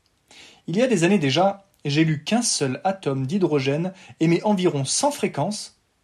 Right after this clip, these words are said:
là où même un piano n'en produit que quatre-vingt-huit. Mais sommes-nous capables de les entendre et de jouir de leurs harmonies ? Ma seule oreille qui fonctionne encore déforme aujourd'hui à tel point les fréquences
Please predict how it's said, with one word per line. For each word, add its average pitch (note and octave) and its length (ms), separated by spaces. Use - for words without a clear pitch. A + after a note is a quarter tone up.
là E3+ 140
où F3+ 100
même C3 320
un B2 100
piano F3 480
n'en C3 120
produit F3+ 400
que - 80
quatre-vingt-huit. B2+ 960
Mais G3+ 120
sommes-nous D#4 320
capables D3+ 720
de D3+ 140
les F#3 160
entendre G#3 500
et - 80
de G#3+ 100
jouir G#3+ 380
de F3+ 60
leurs D#3 240
harmonies ? C3+ 420
Ma C3 140
seule F#3+ 300
oreille E3+ 340
qui C#3+ 140
fonctionne E3+ 380
encore G#3+ 440
déforme E3 460
aujourd'hui F#3 400
à C#3 60
tel C#4+ 480
point C#3 260
les C#3 100
fréquences C4+ 580